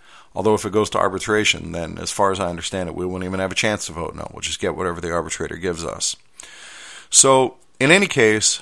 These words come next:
I hope this makes you a little bit more informed. There is an actual list of what Renfro is supposed to be bargaining for, and there's some give and take, which he is certainly not shy about talking about, that we ask for some things, we're more important or less important.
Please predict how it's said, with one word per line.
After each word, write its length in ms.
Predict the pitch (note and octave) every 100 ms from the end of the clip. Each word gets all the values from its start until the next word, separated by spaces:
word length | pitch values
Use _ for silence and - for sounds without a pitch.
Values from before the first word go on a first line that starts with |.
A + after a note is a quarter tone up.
| -
I 60 | -
hope 160 | B2
this 180 | - B2+
makes 220 | C3+ A#2
you 80 | B2
a 20 |
little 200 | A2+ A2+
bit 140 | A2 G#2
more 220 | G#2+ G#2
informed. 640 | G#2 - A#2+ A#2+ A#2+ A#2 - - _
There 240 | - A2+ -
is 260 | G#2+ B2 A2+
an 80 | A2
actual 480 | A2+ A2+ A#2+ G#2+ F#2+
list 340 | G#2+ A2 -
of 300 | F2 G2 F2
what 460 | F2+ F#2 G#2 G#2+ - _ _ -
Renfro 560 | G2+ G#2 - G2+ G2 F#2+
is 80 | -
supposed 420 | F#2+ - G2 -
to 60 |
be 120 | G2+ F#2+
bargaining 460 | G2 G#2 A2+ A2+
for, 480 | - A2+ A2 A2 G#2+ _ - - - - -
and 460 | F#2 F2 E2+ D#2 E2
there's 140 | F2+
some 140 | F#2+
give 180 | F#2 G#2
and 100 | G2+
take, 380 | - A2+ A2+ - - _
which 340 | F#2+ F#2 - - - _ _ -
he 140 | G2+
is 100 | F#2+
certainly 440 | - G#2 F2 F#2
not 260 | E2+ F2 E2
shy 240 | - F2
about 240 | E2+ E2+ F2
talking 380 | G2 D#2+ - E2
about, 320 | E2 E2 E2
that 120 | -
we 280 | D2+ C#2+ F2+ _ _
ask 240 | F#2 G2 -
for 100 | F#2
some 260 | A#2 A2
things, 340 | G#2+ G#2+ G#2+ -
we're 120 | E2+
more 240 | F2+ F#2
important 420 | F2+ - G#2 E2
or 120 | F#2 E2+
less 260 | G#2 -
important. 480 | G2 A2 G2+ G2+